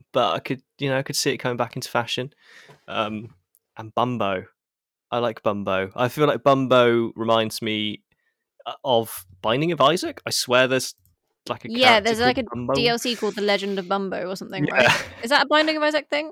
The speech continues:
Speaker 2: I feel like that's a Binding of Isaac thing.
Speaker 1: I feel like it is, uh, but I've also just typed it into Google and it's a, <laughs> it's a, the Bumbo is a potty. It's a three-in-one potty training <laughs> solution.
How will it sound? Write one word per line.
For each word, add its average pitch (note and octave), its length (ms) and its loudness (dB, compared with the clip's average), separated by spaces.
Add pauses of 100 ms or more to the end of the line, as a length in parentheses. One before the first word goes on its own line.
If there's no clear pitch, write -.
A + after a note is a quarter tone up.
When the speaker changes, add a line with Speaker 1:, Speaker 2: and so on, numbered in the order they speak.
(100)
Speaker 2:
I C4 60 -4
feel C#4+ 160 2
like A#3 160 0
that's - 420 -8
a - 40 -6
Binding G3 200 -4
of - 40 -8
Isaac D4 260 -10
thing. A3+ 220 -12 (400)
Speaker 1:
I C3 60 0
feel F3+ 200 2
like D3+ 260 2
it G#2 80 0
is, B2 440 2 (160)
uh, A#2+ 200 8
but A2+ 120 6
I've C3 140 8
also C#3+ 260 4
just B2 140 -4
typed - 280 0
it A#2+ 60 -2
into A2+ 200 -6
Google A#2 420 2
and G2+ 120 0
it's - 220 -4
a, G2+ 260 2 (140)
<laughs> - 800 -4
it's - 220 -4
a, A#2 240 4 (480)
the B2+ 160 -4
Bumbo B2+ 520 6
is A2+ 220 -4
a A2 40 -6
potty. - 680 -4 (380)
It's - 260 -10
a A#2+ 40 -8
three-in-one B2+ 800 2
potty - 380 -2
training A#2+ 400 2
<laughs> - 120 -8
solution. D3 500 0